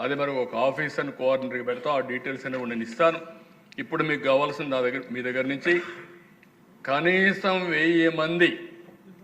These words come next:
డ్వాక్రా, మెప్మా సంఘాలని ఒక సంవత్సరం లోపల ఎంటర్‌ప్రెన్యూర్‌గా తయారు చేసే బాధ్యత,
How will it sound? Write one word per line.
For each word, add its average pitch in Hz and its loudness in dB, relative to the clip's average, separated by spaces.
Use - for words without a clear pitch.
డ్వాక్రా, 165 6
మెప్మా 170 2
సంఘాలని 165 4
ఒక 170 4
సంవత్సరం 185 2
లోపల 175 6
ఎంటర్‌ప్రెన్యూర్‌గా 175 2
తయారు 165 6
చేసే 165 2
బాధ్యత, 180 6